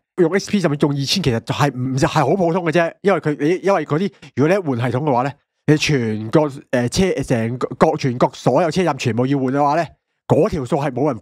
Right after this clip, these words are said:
冇人肯俾。咁就 OK咯，咪由佢用住先咯。噉一路拖下，拖下，拖下，拖下去。其實我，呢個嘢我可以接受嘅。噉，呃，但係都咁講啦，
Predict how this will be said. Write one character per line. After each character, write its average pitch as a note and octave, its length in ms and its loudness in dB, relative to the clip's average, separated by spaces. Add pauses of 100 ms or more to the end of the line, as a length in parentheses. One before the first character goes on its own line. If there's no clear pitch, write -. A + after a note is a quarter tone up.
冇 C#3+ 140 4
人 B2+ 80 0
肯 D#3 160 -2
俾。 C#3+ 320 0 (420)
咁 F#3 180 4
就 D3+ 240 2 (220)
OK D3 380 2
咯， A#2+ 200 0
咪 G2+ 100 -2
由 G2 100 0
佢 C3 100 2
用 G2+ 220 -4
住 A2 120 -2
先 B2 260 -2
咯。 A#2+ 220 0
噉 C#3 160 -2
一 G3+ 80 2
路 F#3+ 100 0
拖 F3 140 0
下， D#3+ 80 2
拖 F#3 120 2
下， D#3+ 80 2
拖 E3+ 120 0
下， - 20 -2
拖 C#3 280 2
下 A2+ 60 -6
去。 - 60 -12 (420)
其 E3 80 6
實 E3+ 180 2
我， F#3 100 0
呢 C4+ 280 0
個 G#3 120 0
嘢 E3+ 160 0
我 F3 200 0
可 E3 100 0
以 E3 40 0
接 D3 120 -8
受 A2 180 0
嘅。 G#2+ 160 0 (520)
噉， G#3+ 280 2
呃， D3 300 2
但 D#3+ 140 0
係 D#3+ 100 -10
都 A#3+ 160 2
咁 G3+ 140 -4
講 E3+ 180 2
啦， F#3 260 0